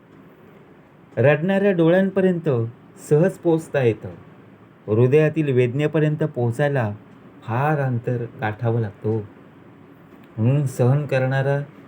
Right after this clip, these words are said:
जेव्हा त्रास सहन करूनसुद्धा जेव्हा हसतो ना, तेव्हा त्या व्यक्तीचा बदला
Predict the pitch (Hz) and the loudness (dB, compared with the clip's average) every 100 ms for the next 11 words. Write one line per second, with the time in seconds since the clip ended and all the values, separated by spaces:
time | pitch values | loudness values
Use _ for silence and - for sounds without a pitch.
0 | - 120 127 135 135 117 123 143 - 143 | -12 0 2 2 -2 -4 -2 -4 -4 -4
1 | 147 139 135 143 135 131 139 135 139 135 | -4 -4 -4 -4 -6 -4 -2 0 0 0
2 | 117 - 156 165 160 - - - - - | -2 -2 0 0 -2 -8 -20 -20 -20 -20
3 | - - - - 117 117 120 127 120 113 | -20 -20 -20 -6 0 2 2 0 0 -4
4 | - 123 123 101 104 110 113 | -6 -6 -4 -2 -2 -2 -4